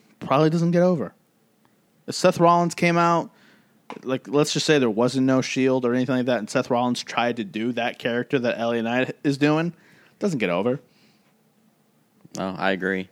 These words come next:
Speaker 1: I don't think it gets over.
Speaker 2: What is
Speaker 1: You
Speaker 2: he
Speaker 1: know?
Speaker 2: gain? What is,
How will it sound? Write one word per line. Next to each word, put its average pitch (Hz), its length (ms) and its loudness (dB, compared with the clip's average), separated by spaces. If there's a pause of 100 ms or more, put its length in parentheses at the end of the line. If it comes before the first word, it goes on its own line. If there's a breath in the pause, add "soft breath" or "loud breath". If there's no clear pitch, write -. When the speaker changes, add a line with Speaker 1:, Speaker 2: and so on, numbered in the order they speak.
Speaker 1:
I - 60 0
don't 156 140 2
think 160 160 0
it 120 60 -6
gets 101 200 -8
over. 80 280 -6 (480 soft breath)
Speaker 2:
What 120 180 2
is 135 100 4
Speaker 1:
You 120 40 2
Speaker 2:
he 113 60 2
Speaker 1:
know? 107 40 0
Speaker 2:
gain? 101 200 2
What 139 160 2
is, 143 240 -2